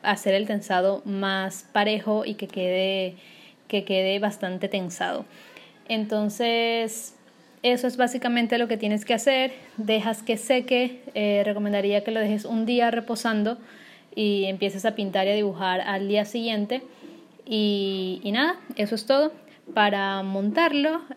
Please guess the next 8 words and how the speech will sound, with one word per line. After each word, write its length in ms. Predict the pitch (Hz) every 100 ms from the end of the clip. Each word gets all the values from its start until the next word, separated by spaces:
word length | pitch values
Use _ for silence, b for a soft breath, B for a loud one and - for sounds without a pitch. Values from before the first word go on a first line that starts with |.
| -
eh, 720 | 220 214 208 202 196 190 185
sí 520 | - 226 214 208 208 208
es 180 | 208
recomendable 1120 | 214 214 220 202 185 185 196 208 202 196 190 214
montarlo 560 | 202 196 202 190 202 208
como 260 | 220 208 190
en 160 | 185
caja. 380 | 180 240 254 359